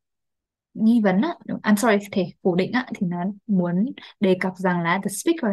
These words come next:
has no intention of doing something. Tức là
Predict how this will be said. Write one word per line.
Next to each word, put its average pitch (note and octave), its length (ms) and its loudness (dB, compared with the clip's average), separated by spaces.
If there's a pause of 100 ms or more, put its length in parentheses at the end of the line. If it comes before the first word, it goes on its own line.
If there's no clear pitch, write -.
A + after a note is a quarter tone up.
has G3 440 -2
no G3+ 120 4
intention G3+ 600 0
of F3+ 80 -4 (120)
doing F#3+ 260 0
something. F#3 480 -6 (480)
Tức C4+ 100 0
là A3+ 220 2